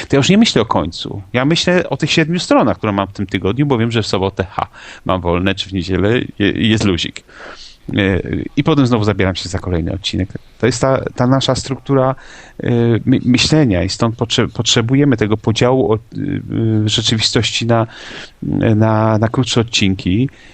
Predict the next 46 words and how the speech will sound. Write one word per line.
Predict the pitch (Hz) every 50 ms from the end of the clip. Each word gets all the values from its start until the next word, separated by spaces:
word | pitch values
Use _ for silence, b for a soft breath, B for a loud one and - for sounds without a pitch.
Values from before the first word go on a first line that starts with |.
| B B B B
E, | - 92 98 95 95 95 98
nie | 101 104 113
mamy | 117 117 113 113 110
życia | 101 - 120 110 -
siedemdziesięciu | 107 - 117 104 98 95 98 98 - 110 107 - - 110
czy | - -
osiemdziesięciu | 110 - - 107 98 98 95 - 104 95 - - 101 95
lat, | 90 85 85 92 123 143 143 - - -
tylko | - 120 113 139 135
ma-, | 143 139 135 135
mamy | 135 135 143 143 135
go | 139 -
podzielony | - 135 127 139 135 135 135
na | 127 123 113
latach, | 104 92 90 - - 123 131 - -
a | - 110
w | -
każdym | - 147 151 165 202 156
roku | 123 135 139 -
są | - - 165 147
te | - 156
takie | - 143 - 156
punkty | - - - 160 143 - - 120
docelowe, | 110 113 107 - - 104 95 92 - - 104 - - - - B B B B B
nie? | - - 127
Że, | 117 113
że | 101 113 120
myślisz | 117 123 120 - 123 -
sobie, | - 110 110 117 -
„A, | - 135 127 113 - - - - -
byle | 127 139 131 127
do | 117 117
tego | 113 120 107 107
święta, | 101 - - 95 90 95 - 90
byle | 92 110 131 127 120 110
do | 113 110
tych | - - - -
ferii, | - 92 - - 95 95 - B B B B B 110 104 - - 117 117 -
a | -
potem | - - 127 139 131 127
znowu | - - 117 107 107
to | 107 - 101
przyjdzie, | 92 - - 107 95 92 98 104
a | 104
potem | 104 - - - - 107
to”. | - 104 104 127 143